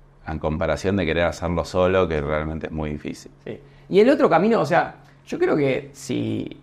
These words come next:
Speaker 2: tuviera que empezar, tengo un negocio totalmente tradicional, un camino también es válido, es empecemos a hacer marketing digital. Porque si empezamos a hacer market-, publicidad en internet y nos empiezan a entrar muchos clientes por internet,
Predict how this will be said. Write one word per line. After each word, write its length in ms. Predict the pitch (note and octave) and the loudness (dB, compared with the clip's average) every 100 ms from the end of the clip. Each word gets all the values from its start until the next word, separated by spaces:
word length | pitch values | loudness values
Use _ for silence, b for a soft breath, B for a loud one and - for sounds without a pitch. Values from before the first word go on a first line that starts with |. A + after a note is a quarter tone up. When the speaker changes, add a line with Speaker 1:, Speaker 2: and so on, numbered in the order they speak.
| - | -8
Speaker 2:
tuviera 340 | B2 D3+ G#3 | 0 4 4
que 140 | F3 C3 | 4 0
empezar, 460 | B2+ A#2+ - E3 E3+ | 2 0 4 4 4
tengo 160 | C#3+ | 0
un 100 | C3+ | 0
negocio 340 | B2+ C3+ C#3 - | 2 2 2 -2
totalmente 400 | C3+ C3 D#3 C#3+ | 0 0 2 0
tradicional, 600 | A#2+ A2+ A2+ D3+ G3+ - b b b - | -2 -4 0 2 2 -2 b b b -2
un 100 | B3 | 4
camino 280 | C4 G#3+ A#3+ | 6 6 4
también 300 | D3 D3+ F#3 | 2 4 2
es 100 | D#3 | 4
válido, 500 | F3+ D#3+ C#3 D3+ C#3 | 6 6 4 2 4
es 360 | F3 G#3+ - - - _ | 4 2 0 -16 -20 _
empecemos 440 | C#3+ C#3+ D#3 G#3+ | -2 -2 0 -2
a 40 | F3 | 0
hacer 180 | F#3 | 0
marketing 420 | E3 E3 D#3 D#3 C#3+ | 4 4 4 2 2
digital. 460 | C#3 C#3 A#2+ - - _ _ b b b | 2 2 0 -2 -14 _ _ b b b
Porque 180 | D#3 F3 | 0 2
si 60 | |
empezamos 280 | G#3+ C4 D#4 | 4 2 0
a 40 | G3 | 2
hacer 160 | G#3 | 2
market-, 260 | F#3+ F#3+ - | 4 4 2
publicidad 600 | C#3 C3+ C#3 D#3 D#3 C#3 | 0 0 4 6 6 4
en 80 | C#3 | 2
internet 460 | C3+ C#3 C3+ - - | 4 4 2 -2 -6
y 100 | B2+ | 0
nos 160 | C3 C3 | 0 2
empiezan 260 | F#3 G#3+ | 0 2
a 160 | F3 D3 | 0 0
entrar 300 | C#3+ D3 C3 | 0 4 4
muchos 280 | C3 D#3 F3 - | 2 -2 -2 0
clientes 400 | D3+ E3 G3 F3 | 2 4 4 2
por 120 | C3 | 0
internet, 440 | C3 D#3 D#3+ D3+ | 2 4 2 0